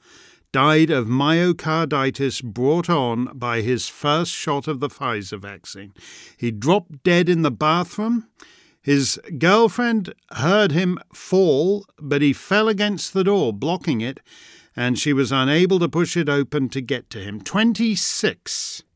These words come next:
and dead of a medical intervention he did not need, because Rory Nairn was told that, in the words of Klaus Schwab,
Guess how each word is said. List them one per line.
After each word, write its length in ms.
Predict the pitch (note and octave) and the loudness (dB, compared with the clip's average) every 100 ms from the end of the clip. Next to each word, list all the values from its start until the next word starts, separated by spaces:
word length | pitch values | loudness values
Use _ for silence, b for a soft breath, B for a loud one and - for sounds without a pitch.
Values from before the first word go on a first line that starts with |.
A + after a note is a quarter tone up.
| _ _ _ _ _ _ _ | _ _ _ _ _ _ _
and 200 | A#2+ A2+ | -8 -4
dead 320 | G#2 C#3 D#3 - | 0 2 0 -2
of 240 | F3 C3 | -6 -4
a 100 | B2+ | -2
medical 460 | C3 C#3+ D3 C#3+ C#3+ | 0 0 0 0 0
intervention 800 | C#3 B2+ A#2+ B2 A#2 - B2 | -2 -2 -2 -2 -2 -4 -6
he 260 | B2+ A#2 A2 | -4 -4 -6
did 280 | G2 C3 A#2+ | -2 -2 0
not 280 | C3+ B2+ - | -2 -4 -6
need, 320 | A#2+ G#2 E2+ | -6 -6 -8
because 360 | G2+ A#2 G2+ | -8 -8 -8
Rory 480 | A#2+ B2 D3+ E3 F3+ | -6 0 2 2 2
Nairn 440 | E3+ C#3+ B2 A2 A2 | 2 0 -2 -4 -6
was 240 | G#2 - | -8 -8
told 340 | - C3+ B2 | -2 0 0
that, 240 | B2 B2 - b b b b b b b b b b | -2 -6 -10 b b b b b b b b b b
in 140 | C#3 C3+ | -2 2
the 100 | C3 | 6
words 420 | D#3 F3 C#3+ E3 | 6 6 4 0
of 220 | C3+ - | -2 -4
Klaus 400 | - D#3+ G3 - | 2 4 4 2
Schwab, 640 | - - E3 F3 F3+ F3 | 0 0 2 4 4 0